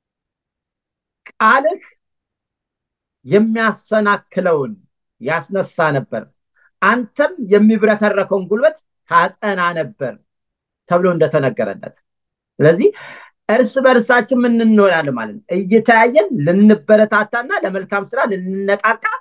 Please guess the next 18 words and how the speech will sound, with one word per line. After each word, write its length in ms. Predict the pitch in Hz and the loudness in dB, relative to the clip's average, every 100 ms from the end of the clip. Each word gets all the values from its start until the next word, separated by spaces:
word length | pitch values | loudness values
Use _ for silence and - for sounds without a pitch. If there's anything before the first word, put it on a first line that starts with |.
| _ | _
የተገባ 420 | - 208 190 160 139 | -8 -4 0 0 0
ነው 120 | 110 | -4
ወገኖቼ። 380 | 110 110 98 - 143 - _ _ _ _ _ _ _ _ _ _ _ _ | -6 -10 -12 -16 -20 -20 _ _ _ _ _ _ _ _ _ _ _ _
እንደዚህ 380 | 214 233 247 277 | 2 2 0 -2
ቁጭ 240 | - 392 - | 0 0 2
ብለን 320 | 220 190 190 - - _ _ _ _ _ _ _ _ | 4 4 2 -2 -10 _ _ _ _ _ _ _ _
በእግዚአብሔር 480 | 180 160 202 196 190 143 | -2 2 2 4 2 0
ፊት 220 | 165 143 139 104 - _ _ _ _ _ _ _ | -12 -8 -8 -8 -14 _ _ _ _ _ _ _
መጽሐፋችንን፣ 640 | 143 170 190 202 196 196 190 | -4 0 2 2 2 2 4
ደብተራችንን 600 | 180 185 175 170 170 160 | 4 4 2 0 -6 -8
ይዘን 300 | 147 151 139 131 | -2 -2 -2 -4
ቃሉን 340 | - 147 143 | -2 -2 -2
ማጥናት 440 | 143 160 - 294 - _ _ _ | -2 -2 -4 -10 -10 _ _ _
እንዴት 260 | 208 240 226 | -2 0 -2
የተወደደ 480 | 214 190 156 139 127 120 | -2 0 0 0 -2 -4
ሰዓትና 420 | 143 127 131 120 | -6 -8 -6 -8
ምሽት 260 | 117 - 156 | -8 -10 -6
መሰላችሁ? 560 | 110 - 110 113 - | -6 -2 -4 -6 -12